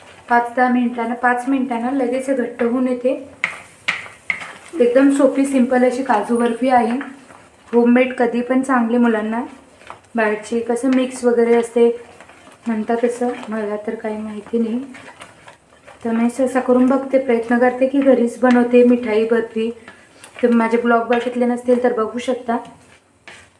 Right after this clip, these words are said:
मी दिवाळीचं फराळ वगैरे सगळं पोस्ट केलेलं आहे. करंजीच्या रेसिपी,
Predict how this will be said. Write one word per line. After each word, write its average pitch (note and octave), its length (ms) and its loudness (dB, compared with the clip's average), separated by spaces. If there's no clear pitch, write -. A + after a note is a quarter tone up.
मी A3+ 120 -4
दिवाळीचं A3 600 0
फराळ A#3 360 0
वगैरे A3+ 300 -2
सगळं B3 380 -2
पोस्ट C4+ 380 -2
केलेलं B3+ 320 4
आहे. A3 320 -2
करंजीच्या A3 760 -4
रेसिपी, A3 720 -2